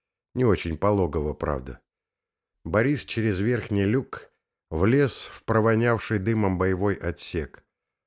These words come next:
Оплавившийся пластик на сиденьях, обгоревшая оплётка рулевого колеса — треснувшие приборные панели, обуглившиеся резиновые насадки перископов, почерневшие осколки бутылки зажигалки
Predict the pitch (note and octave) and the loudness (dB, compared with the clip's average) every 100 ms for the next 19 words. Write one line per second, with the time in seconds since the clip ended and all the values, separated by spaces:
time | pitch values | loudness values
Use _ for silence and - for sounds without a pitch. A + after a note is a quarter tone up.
0 | _ _ D#2+ - G#2 A2 A2+ G2 - G2+ | _ _ -10 -2 2 4 2 0 -2 -4
1 | - G2 G2 G#2 G2+ - - F#2+ - F2+ | -2 -4 0 0 0 -4 -4 -4 -4 -4
2 | F#2+ G2+ F#2+ E2 - _ _ - D#2 F2 | 0 0 0 -4 -12 _ _ -10 -6 0
3 | G#2 A2+ G2+ G#2+ F#2+ - G#2 G2+ - F2+ | 2 4 2 2 0 2 0 0 -2 0
4 | F#2 F#2 G2 F2+ E2+ F2 E2+ - F#2+ F2+ | 2 2 2 2 0 -4 -4 -4 -2 -4
5 | - _ _ _ _ - A2+ A#2 - G#2+ | -6 _ _ _ _ -2 2 2 0 -4
6 | - A2+ - F#2 F2 G2 F#2+ E2+ F#2+ G2 | -2 -4 -2 -2 0 -2 -2 0 0 2
7 | F#2 F2 D#2+ _ _ _ _ - E2 D#2+ | 0 -2 -6 _ _ _ _ -4 -2 0
8 | G2+ G2 E2 - F2 - F#2 F2 F2+ F2 | 0 0 -2 -2 -2 0 -2 0 0 0
9 | E2+ D#2 D2+ G2 G2 - G#2 F2 D#2 - | -2 -4 -4 -2 -2 -4 -8 -6 -6 -6
10 | - D#2 C#2+ - _ _ _ _ _ - | -6 -6 -8 -14 _ _ _ _ _ -10
11 | D#2+ - D#2+ F#2 E2 - D2+ - F2+ D#2 | -4 -2 0 0 0 -2 -6 -4 -4 -4
12 | D#2+ E2 - E2 D2 D#2 D2 D2 D#2+ E2 | -4 -4 -4 -4 -6 -8 -6 -6 -6 0
13 | A2 G#2 F#2 F#2 | 2 2 0 -6